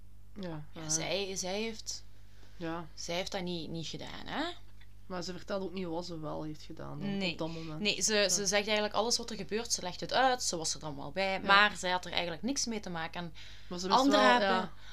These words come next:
Speaker 2: anderen hebben zich ontdaan van het lichaam, zegt ze, of die hebben haar ontvoerd. Ze
Speaker 1: Ja,
Speaker 2: had er
Speaker 1: hoe
Speaker 2: niks
Speaker 1: weet zij dat dan? Ja.
Speaker 2: Ja.
Speaker 1: Dan moet je erbij zijn geweest en dan zit je eigenlijk ook medeplichtig,
Speaker 2: Ja,
Speaker 1: hè? Ja.
Speaker 2: kijk,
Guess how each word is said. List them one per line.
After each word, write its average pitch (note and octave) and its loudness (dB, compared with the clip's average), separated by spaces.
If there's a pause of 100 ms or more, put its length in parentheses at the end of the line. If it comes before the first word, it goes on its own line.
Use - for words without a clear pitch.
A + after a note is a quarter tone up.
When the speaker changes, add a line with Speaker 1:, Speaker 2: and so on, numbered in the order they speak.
(120)
Speaker 2:
anderen C4 6
hebben B3 4
zich A#3 0
ontdaan G3+ 0
van E3+ -6
het D#3+ -8
lichaam, A3 4
zegt G3 -2
ze, - 0
of E3+ 0
die E3 -2
hebben D3 -4
haar D3 -6
ontvoerd. C4+ 0
Ze - -
Speaker 1:
Ja, - -2
Speaker 2:
had F3+ -2
er F#3 -2
Speaker 1:
hoe F#3 -2
Speaker 2:
niks - -8
Speaker 1:
weet E3+ -4
zij F#3 -6
dat F3 -8
dan? E3 -8
Ja. D#3+ -4 (460)
Speaker 2:
Ja. F3 2
Speaker 1:
Dan F#3+ 4
moet A3+ 2
je A#3+ 6
erbij F#3 2
zijn A3+ -2
geweest F3+ -2
en F#3 -4
dan F3 -6
zit F3+ -8
je - -10
eigenlijk F3 -6
ook G3+ -8
medeplichtig, F3+ -8
Speaker 2:
Ja, E3 -4
Speaker 1:
hè? F3+ -6
Ja. E3+ -2 (120)
Speaker 2:
kijk, E3+ -8